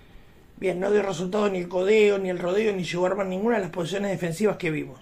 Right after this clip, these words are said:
Y tenemos recursos del torre A tres jaque, ya lo habíamos visto nosotros en algún final. Bueno, gente, esto sería una, una buena introducción a torre contra dos peones doblados.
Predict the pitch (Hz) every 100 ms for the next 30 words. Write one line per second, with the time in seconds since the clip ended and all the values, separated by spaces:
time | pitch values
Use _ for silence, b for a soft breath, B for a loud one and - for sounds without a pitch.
0 | - - 165 180 185 214 208 - 170 175
1 | 175 220 170 156 147 156 208 196 190 202
2 | 202 254 262 165 175 165 160 165 185 180
3 | 160 190 165 160 175 - 139 - - B
4 | B B B B B B B B - 202
5 | 240 240 214 - 254 269 269 - 196 226
6 | 208 202 196 185 180 165 160 - - -
7 | - - 196 175 190 214 185 185 190 160
8 | 220 220 208 165 214 208 180 165 160 170
9 | 180 175 170 156 175 220 214 226